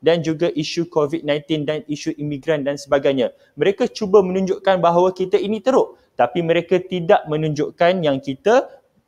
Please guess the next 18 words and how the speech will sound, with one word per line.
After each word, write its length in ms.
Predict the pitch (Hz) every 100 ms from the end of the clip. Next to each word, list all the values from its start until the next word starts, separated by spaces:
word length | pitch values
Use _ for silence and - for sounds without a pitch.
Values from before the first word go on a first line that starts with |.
| _ _ -
ini 320 | 151 185 208
sebenarnya 560 | - 135 190 123 170 202
menjaga 480 | 180 180 208 208
juga 240 | 196 147 175
kebajikan. 640 | 175 156 180 214 196 123 - _ _ _ _
Tahu 320 | 254 277 269
atau 240 | 220 208 196
tidak 320 | 185 175 -
tahu 400 | 110 185 233 - _
bahawa 320 | - 156 185 185
dalam 180 | 175 -
isu 320 | 208 - 233
covid 320 | 202 185 180
nineteen 400 | 170 175 175 180
dan 160 | 165 156
juga 160 | 160 170
imigran 480 | 151 160 160 160
ini, 400 | 123 123 202 262